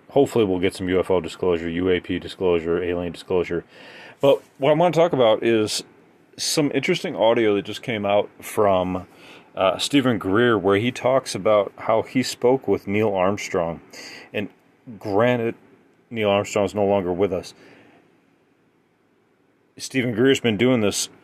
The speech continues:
s-, before two thousand one because that's when he had his first, uh, Disclosure Project event. So he got to speak to Neil Armstrong about possibly coming out, right? He reached out to him. He,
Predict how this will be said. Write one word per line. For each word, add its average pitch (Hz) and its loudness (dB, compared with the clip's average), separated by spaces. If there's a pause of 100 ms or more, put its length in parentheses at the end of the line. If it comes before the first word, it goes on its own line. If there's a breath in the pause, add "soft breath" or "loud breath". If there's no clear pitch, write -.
s-, - -6
before 123 2
two 117 -4
thousand 104 2
one 113 0
because 90 -6
that's 107 0
when 104 -4
he 90 -2
had 92 -4
his 90 -10
first, - -4 (520 loud breath)
uh, 95 2 (480)
Disclosure 117 0
Project 92 0
event. 87 -6 (100)
So 95 0 (380 loud breath)
he 135 -12
got 147 2
to - -12
speak - -4
to 147 -2
Neil 113 2
Armstrong 95 0
about 98 -4
possibly 104 -6
coming 90 -4
out, 85 -4
right? 95 -2
He 101 -12
reached 101 -2
out 95 2
to 85 -10
him. 78 -14
He, - -20